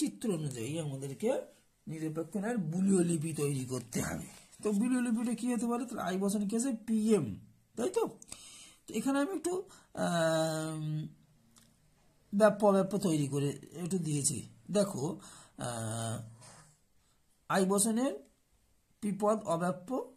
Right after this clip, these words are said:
কারণ, আহ, আই বচন উভয় পদ অব্যাপ্য, উভয় পদ অব্যাপ্য। সুতরাং পি অব্যাপ্য, এমও অব্যাপ্য। এ বচনের উদ্দেশ্যপদ ব্যাপ্য, বিধেয় পদ অব্যাপ্য। আই বচনে আবার, আহ, সিদ্ধান্তের আই বচনের উদ্দেশ্য দুটি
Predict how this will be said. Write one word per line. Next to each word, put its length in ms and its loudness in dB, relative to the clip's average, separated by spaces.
কারণ, 280 0
আহ, 220 -4
আই 140 2
বচন 280 2
উভয় 260 4
পদ 120 2
অব্যাপ্য, 320 0
উভয় 220 2
পদ 180 4
অব্যাপ্য। 300 -2
সুতরাং 340 0
পি 100 -4
অব্যাপ্য, 300 -2
এমও 240 -2
অব্যাপ্য। 320 -6
এ 160 -2
বচনের 360 0
উদ্দেশ্যপদ 440 0
ব্যাপ্য, 160 -2
বিধেয় 240 0
পদ 180 0
অব্যাপ্য। 280 -6
আই 180 0
বচনে 360 -2
আবার, 180 0
আহ, 640 -6
সিদ্ধান্তের 540 2
আই 160 2
বচনের 220 0
উদ্দেশ্য 280 -2
দুটি 120 0